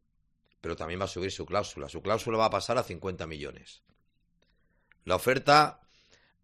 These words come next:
no, la do-, no le dobla la oferta, porque ya sería, eh, im-, im-, impensable, pero sí que le sube la oferta, es decir, su salario va a subir casi un cincuenta por ciento.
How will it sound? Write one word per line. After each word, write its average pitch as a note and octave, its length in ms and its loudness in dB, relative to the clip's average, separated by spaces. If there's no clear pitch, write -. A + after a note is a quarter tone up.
no, G#2 340 2
la G#2 140 6
do-, A2 180 2
no A2+ 140 0
le F#2 140 -2
dobla A2 280 4
la D#2 100 -2
oferta, E2 420 -8
porque C#2+ 180 -14
ya D2 100 -10
sería, D2 760 -8
eh, D#2 220 -20
im-, C#2+ 160 -16
im-, D2 160 -18
impensable, D#2+ 800 0
pero G2+ 200 0
sí B2 200 -4
que C3 100 0
le B2 120 2
sube B2 260 2
la A#2 80 4
oferta, B2 680 -2
es F#2 140 -6
decir, F#2+ 340 -4
su - 140 -8
salario G#2 320 0
va A#2+ 80 2
a - 20 -8
subir A2+ 260 -4
casi G#2+ 220 -4
un G#2+ 80 -8
cincuenta F2+ 420 -6
por D2 140 -14
ciento. C2 320 -20